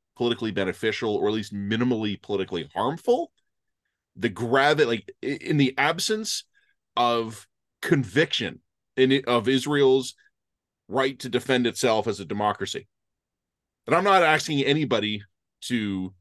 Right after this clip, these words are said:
to hold that view, but I'm saying if that is not the view you hold, the electoral math of this will eventually pull you to the Palestinian side,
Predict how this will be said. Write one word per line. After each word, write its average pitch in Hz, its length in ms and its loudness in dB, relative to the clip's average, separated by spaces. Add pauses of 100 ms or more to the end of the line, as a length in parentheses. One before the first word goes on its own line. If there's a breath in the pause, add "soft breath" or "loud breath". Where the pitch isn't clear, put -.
(300)
to 131 120 2
hold 190 240 6
that 87 220 0
view, 85 220 -8
but 107 100 -4
I'm 120 100 -2
saying 131 260 0
if 143 180 2
that 170 180 4
is 156 160 0
not 156 200 0
the 131 80 -4
view 123 220 -2
you 123 200 2
hold, 113 500 2 (760)
the 113 120 0
electoral 131 840 2
math 117 380 0
of 151 80 -4
this 151 220 -6
will 113 180 0
eventually 101 500 -2
pull 98 220 -2
you 90 120 -2
to 85 60 -6
the 80 80 -10
Palestinian 80 640 -6
side, - 260 -12